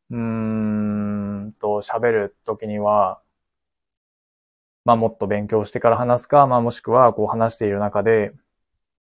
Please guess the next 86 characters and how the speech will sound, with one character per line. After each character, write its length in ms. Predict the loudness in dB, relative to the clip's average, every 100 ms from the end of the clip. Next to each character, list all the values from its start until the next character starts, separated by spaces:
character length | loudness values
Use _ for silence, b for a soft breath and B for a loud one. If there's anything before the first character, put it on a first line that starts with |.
| _ _ _ _ _ 0
ま 80 | 0
あ、 40 |
話 400 | 2 0 -2 -2
せ 80 | -2
な 160 | -4
い、 140 | -8 -12 _ _ _
つ 120 | -2
ま 140 | 2 2
ず 120 | 0
い 80 | -2
て 80 | -8
し 140 | -4
ま 160 | -2 -2
う 60 |
部 120 | -2
分 200 | -4 -4
っ 20 | -4
て 100 | -4
い 40 |
う 20 |
の 80 | -4
が 160 | -4 -4
あ 20 |
る 80 | -6
と 100 | -6
思 120 | -6
う 40 |
ん 60 | -2
で、 220 | 0 0
そ 120 | -4
こ 280 | -4 2 4
を、 140 | 2 -2 _ _ _ _ _ _ _ _ _ _ _ _ _
う 100 | -6
ん、 100 | -4
も 160 | -4 -4
う 40 |
そ 120 | -2 2
れ 80 |
は 120 | 4 4
も 300 | 4 2 0
う 20 |
仕 80 | 0
方 220 | 2 4
な 100 | 2
い 60 | 0
と 100 | -2
割 160 | -4
り 40 | -4
切 120 | -12
っ 20 |
て、 520 | -18 _ -2 0 -4 _ _ -8
う 80 |
ん 80 | -4
と、 120 | -4
つ 120 | -2 -2
ま 140 | 0
ず 140 | 0
い 60 | -2
て 340 | -2 -2 -4 _ _ -10
し 120 | -4
ま 80 | -2
っ 60 |
た 80 | 0
部 140 | 0
分 240 | 0 -2 2
を 320 | 4 2 -2 -4
改 280 | -2 -2
め 120 | -6 -6
て 160 | -6
勉 220 | -6 -6
強 200 | -8 -10
す 160 | -8 -8
る 220 | -8 -8 -8
と 80 | -2
か、 240 | 0 0
し 180 | -4 -6
直 180 | -4 -6
す 120 | -8
と 100 | -10
か、 140 | -8 -8
考 260 | -6 -6
え 60 | -4
直 180 | -6 -10
す 80 | -8
と 80 |
か 260 | -4 -4